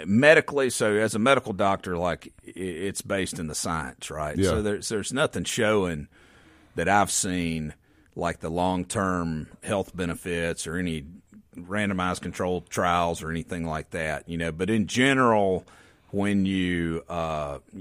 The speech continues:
Speaker 1: experience it, it's like that, you know, the Polar Bear Club up in Minnesota or whatever that
Speaker 2: Mm-hmm.
Speaker 1: goes skinny dipping and the, you know, they
Speaker 2: Yeah.
Speaker 1: cut a hole in the ice and jump in. There are, there's, there are endorphins and things released in your body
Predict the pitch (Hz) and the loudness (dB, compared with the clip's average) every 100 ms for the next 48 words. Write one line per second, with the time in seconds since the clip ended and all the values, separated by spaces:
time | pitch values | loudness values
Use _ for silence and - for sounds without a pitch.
0 | - 101 87 - - 110 110 98 - 104 | -12 -8 -6 -4 0 2 2 0 -4 -4
1 | 90 85 110 95 104 85 82 107 92 82 | -4 -2 -2 0 -2 -4 -4 -4 -4 -4
2 | 78 107 104 101 95 92 - 98 95 92 | -2 0 2 0 0 -2 -2 -2 0 0
3 | 90 90 95 82 82 95 95 - 98 95 | -2 -4 -4 -4 -4 -2 -2 -2 -2 0
4 | 92 85 95 95 95 90 104 107 95 90 | 0 0 0 0 0 0 2 2 2 0
5 | - 104 90 85 92 90 87 85 82 78 | -2 -2 0 0 -2 -2 -4 -4 -4 -6
6 | - - 95 90 127 82 101 87 104 101 | -10 -6 -2 2 2 2 0 2 2 2
7 | 87 90 95 95 - 80 85 90 - 92 | -2 -2 -2 -2 -4 -6 -2 -4 -2 -2
8 | 92 85 - - - - - 107 127 135 | -2 -4 -8 -20 -20 -20 -14 2 6 6
9 | 131 120 113 104 95 - 117 107 - 104 | 8 8 8 6 2 2 2 2 0 2
10 | 123 113 98 90 107 120 127 - 113 107 | 4 4 2 0 4 6 6 4 0 0
11 | 98 92 85 - 104 101 90 85 80 87 | 0 -2 -4 -4 -4 -2 -4 -6 -4 -2
12 | 95 87 - - - - _ _ _ _ | -2 -2 -4 -6 -8 -16 _ _ _ _
13 | - 92 90 82 76 87 90 87 82 78 | -6 -2 0 -2 0 0 2 0 -2 -6